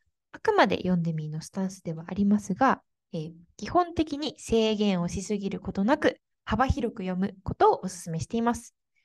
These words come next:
とはいえですね、読んでみーでも実は選書に一定の基準は設けてるんですよね。というのも、お子さんたちはまだ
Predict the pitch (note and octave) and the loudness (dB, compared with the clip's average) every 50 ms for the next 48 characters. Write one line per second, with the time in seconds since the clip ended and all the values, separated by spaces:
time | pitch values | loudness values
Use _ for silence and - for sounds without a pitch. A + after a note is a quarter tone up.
0 | _ _ _ _ _ _ _ _ _ _ _ _ _ _ - - _ _ _ _ | _ _ _ _ _ _ _ _ _ _ _ _ _ _ -20 -20 _ _ _ _
1 | - - _ _ _ - - - F3+ F#3 G#3 B3 C#4 D4 D4 C#4 C#4 C#4 C4 A3 | -20 -20 _ _ _ -4 0 2 4 6 6 6 6 6 4 4 4 2 2 0
2 | E3 C#3+ - - - D3 C#3+ C#3 E3 - _ _ _ - E4 F4 C#4 G3 E3 D#3 | -2 -4 -6 -6 -6 -6 -6 -6 -6 -10 _ _ _ 2 2 2 2 0 -2 -4
3 | D#3 D3+ D3+ D3+ D3+ E3 E3 F3 E3+ - - A#3 A3 A#3 A3+ G#3 A3 - G3+ G3+ | -6 -8 -10 -12 -10 -4 -4 -4 -4 -2 -4 0 2 2 2 2 0 -2 -4 -4
4 | G3 - G3+ F#3+ F3+ F#3+ - A3 - _ _ _ D4+ D4+ C#4+ C#4+ C#4 C#4 - A#3 | -4 -4 -8 -10 -10 -10 -12 -16 -16 _ _ _ 2 2 2 2 -2 -2 -4 -2
5 | A3 A#3 A3 G#3+ A3 G#3+ A3 A3 - - _ - F#3 F#3 - F3 E3+ - E3 E3 | -2 -2 -2 -2 -2 -4 -4 -8 -14 -12 _ -2 -2 -2 -4 -8 -12 -10 -10 -10
6 | E3 F3 - - - G3 F#3 G3+ A3+ A3+ A3+ A3 - _ _ _ _ _ _ _ | -10 -12 -12 -8 -6 -2 2 2 2 2 0 -6 -14 _ _ _ _ _ _ _
7 | _ _ _ _ _ _ - - A#3 B3+ E4+ G#4+ G#4 C#4+ F3 D#3 E3 F3+ F3 E3+ | _ _ _ _ _ _ -2 4 6 8 8 8 8 6 2 2 2 2 0 0
8 | F3+ - - - - - - - - C4 D4 C#4+ E4 D#4+ C#4+ C#4+ - C4+ - G3 | -4 -12 -20 -20 -20 -18 -16 -10 -6 -4 -4 -2 -2 -4 -4 -6 -8 -8 -6 -6
9 | E3+ E3 E3+ F3+ F3+ G3 F#3+ F3 F3+ | -6 -4 -4 -2 0 0 -2 -2 -4